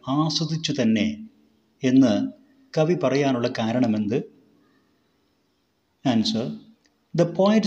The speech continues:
sees in the grove every plant and every flower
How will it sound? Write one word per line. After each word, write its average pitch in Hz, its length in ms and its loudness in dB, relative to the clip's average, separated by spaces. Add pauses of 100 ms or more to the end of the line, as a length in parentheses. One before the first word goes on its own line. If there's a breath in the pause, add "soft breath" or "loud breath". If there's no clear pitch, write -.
sees 170 300 0 (340)
in 131 140 6
the 110 140 0
grove 101 300 2 (640)
every 202 220 4 (100)
plant 160 340 4 (260)
and 131 100 6 (100)
every 143 300 2
flower 120 360 0